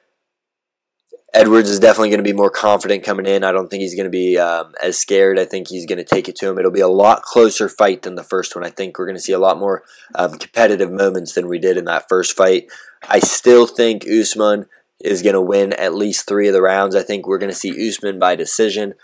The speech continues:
maybe a three two decision or a four one, but I think Usman's taking it even at the minus two forty-five favorite.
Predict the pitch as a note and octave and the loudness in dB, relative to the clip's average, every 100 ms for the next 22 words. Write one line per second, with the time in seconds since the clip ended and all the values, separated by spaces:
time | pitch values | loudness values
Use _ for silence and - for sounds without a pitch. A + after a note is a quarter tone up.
0 | _ G#2 G2+ F2+ D#2+ D2+ - G2+ A2 G#2 | _ -2 0 0 -2 -2 -6 -6 -4 -4
1 | - A#2 A2+ G#2 G#2+ G2+ - A#2 G#2+ G#2 | -4 -2 -2 -4 -10 -8 -2 -2 -2 -4
2 | F2+ F2+ E2+ B2 - G#2 G2 G2 G2 G2 | -2 -2 -2 -4 -6 -4 -2 -2 -4 -2
3 | F2+ F2+ A2+ G2 - G2+ - G#2 - G#2 | -2 -2 -4 -10 -8 -8 -6 -10 -6 -6
4 | G2 G#2+ G2 G2+ G#2+ G#2+ A2 A2 G#2+ G#2+ | -6 -6 -8 -8 -4 -4 -2 -2 -2 -4
5 | G#2+ - - A2 - G#2+ G2 G#2 G2+ G2 | -6 -8 -8 -6 -4 -4 -2 0 0 0
6 | G#2+ G2+ G#2+ - | -2 -2 -2 -4